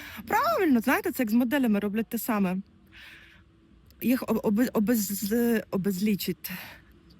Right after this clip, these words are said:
калька. Ну, їх особистість неважлива. Обличчя завжди таке камінне, абсолютно нейтралізована, ем, емоція для того, щоб весь, е,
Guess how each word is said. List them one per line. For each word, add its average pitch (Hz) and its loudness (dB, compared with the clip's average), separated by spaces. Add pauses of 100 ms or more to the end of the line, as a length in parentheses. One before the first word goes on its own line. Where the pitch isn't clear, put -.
(160)
калька. 170 -2 (500)
Ну, 254 2 (200)
їх 269 -2
особистість 311 0
неважлива. 269 2 (760)
Обличчя 262 2
завжди 220 2
таке 226 -2
камінне, 269 2 (1400)
абсолютно 226 2
нейтралізована, 202 2 (240)
ем, 185 2
емоція 240 2 (120)
для 208 0
того, 269 2
щоб 196 -2
весь, 214 0
е, 190 -2